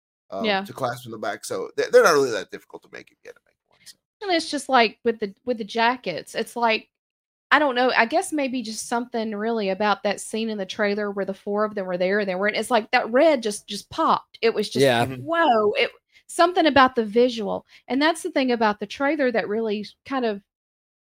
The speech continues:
Speaker 2: made an impression on me was just the visuals of it. And then, you know, the suspense of what was com-, you know, the first
Speaker 3: I
Speaker 2: scene with the beach,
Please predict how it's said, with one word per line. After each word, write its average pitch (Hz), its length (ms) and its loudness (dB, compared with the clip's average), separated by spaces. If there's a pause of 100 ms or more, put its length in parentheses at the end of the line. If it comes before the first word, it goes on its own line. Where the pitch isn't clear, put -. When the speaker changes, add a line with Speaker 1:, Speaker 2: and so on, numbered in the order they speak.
(160)
Speaker 2:
made 240 220 6
an 254 80 2
impression 233 400 2
on 196 100 -4
me 226 180 0
was 208 160 -2
just 269 200 -4
the 233 80 -4
visuals 202 680 0
of 160 120 -6
it. - 180 -4 (140)
And 208 200 -2
then, 196 240 -4 (360)
you 208 100 -2
know, 196 160 4
the 208 140 4
suspense 214 720 0
of 185 120 0
what 202 240 2
was 185 220 -2
com-, 226 320 -2
you 208 80 -2
know, 196 140 2
the 196 160 0
first 214 280 0
Speaker 3:
I - 100 4
Speaker 2:
scene 233 120 0
with 202 140 -6
the 196 80 -6
beach, 233 320 0